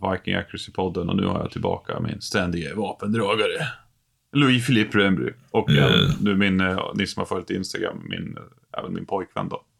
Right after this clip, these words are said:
Speaker 2: <laughs> Det är så jävla kul.
Speaker 1: Ja, det var faktiskt hysteriskt roligt. Jag höll, fasen, jag bara satt och garvade om det där. Eh, det var riktigt kul.
Speaker 2: Ja.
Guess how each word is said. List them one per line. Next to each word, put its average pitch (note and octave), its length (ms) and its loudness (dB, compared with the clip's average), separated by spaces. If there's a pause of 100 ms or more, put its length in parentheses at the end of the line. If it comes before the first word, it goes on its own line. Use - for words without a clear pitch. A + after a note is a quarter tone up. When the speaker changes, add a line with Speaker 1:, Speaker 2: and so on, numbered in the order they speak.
Speaker 2:
<laughs> - 1400 0 (160)
Det - 40 -6
är G#2+ 40 2
så F#2 180 4
jävla F#2 460 8
kul. - 320 0 (680)
Speaker 1:
Ja, A2 60 8
det G#2+ 140 8
var F#2 60 2
faktiskt F#2+ 380 0
hysteriskt F2+ 460 2
roligt. F#2 320 2
Jag F#2+ 80 2
höll, F2+ 460 2 (180)
fasen, G2 320 -2
jag G2 160 0
bara F#2 140 0
satt - 200 -4
och F2+ 100 -4
garvade F#2 300 2
om F#2 160 0
det F#2+ 80 0
där. F#2+ 200 0
Eh, - 680 -4
det C3 280 0
var G#2+ 80 -4
riktigt - 380 -8
kul. F#2+ 160 -4 (760)
Speaker 2:
Ja. D#2+ 580 4